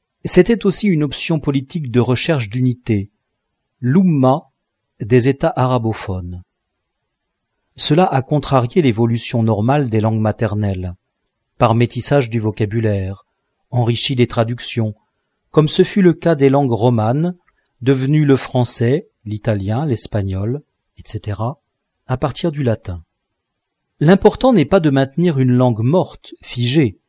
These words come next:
mais d'élargir son aire de diffusion grâce aux capacités de communication qu'elle présente.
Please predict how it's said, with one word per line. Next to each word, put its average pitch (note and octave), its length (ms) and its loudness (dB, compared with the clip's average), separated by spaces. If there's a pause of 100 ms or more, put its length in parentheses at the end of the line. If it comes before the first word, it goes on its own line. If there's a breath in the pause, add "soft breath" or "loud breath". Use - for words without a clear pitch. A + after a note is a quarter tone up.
(640)
mais D3+ 160 2
d'élargir G3 580 2
son D3 320 0
aire F#3 220 2
de D3+ 80 -2
diffusion B2+ 680 -4
grâce C#3+ 520 -2
aux A#2 60 -2
capacités D3 600 -2
de C3 100 0
communication D3 800 -4
qu'elle C3+ 220 -4
présente. F#2 720 -8